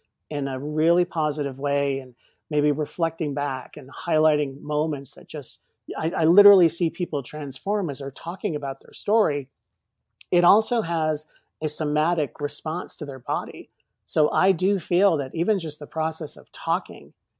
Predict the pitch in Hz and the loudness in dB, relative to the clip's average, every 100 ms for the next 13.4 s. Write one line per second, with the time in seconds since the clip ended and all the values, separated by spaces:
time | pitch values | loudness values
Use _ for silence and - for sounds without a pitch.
0 | _ 151 135 - 156 156 165 196 214 _ | _ -8 -6 -6 -6 -4 -4 -4 -6 _
1 | _ _ _ _ 160 156 - - 180 175 | _ _ _ _ -4 -2 -4 -2 0 0
2 | 160 131 147 160 151 - - 143 135 _ | 0 0 0 -2 -8 -10 -8 -6 -8 _
3 | _ _ _ - 170 151 135 139 165 156 | _ _ _ -4 -2 0 2 0 -2 -6
4 | - 123 - _ _ _ _ - - 151 | -12 -14 -16 _ _ _ _ -6 4 6
5 | 147 143 - _ _ _ _ 143 - - | 8 4 -2 _ _ _ _ -14 -8 -2
6 | 277 262 151 - 135 196 233 165 143 - | 2 4 4 0 -2 0 0 2 0 -2
7 | _ _ _ - 165 180 175 160 151 143 | _ _ _ -4 0 2 2 2 2 0
8 | 147 160 165 - 160 147 139 156 180 151 | 0 2 0 -2 0 2 2 2 4 2
9 | 135 139 _ _ _ - 156 139 185 208 | 2 -4 _ _ _ 0 2 4 4 4
10 | 165 143 139 131 135 _ _ _ - 170 | 0 0 0 0 -4 _ _ _ -2 -2
11 | 180 - 170 185 175 147 127 156 156 135 | -2 0 4 6 6 4 0 0 0 -4
12 | - 151 147 143 147 143 - 131 139 139 | -4 -2 -2 0 0 0 -6 -10 -6 -4
13 | 156 190 208 208 | -2 0 0 -2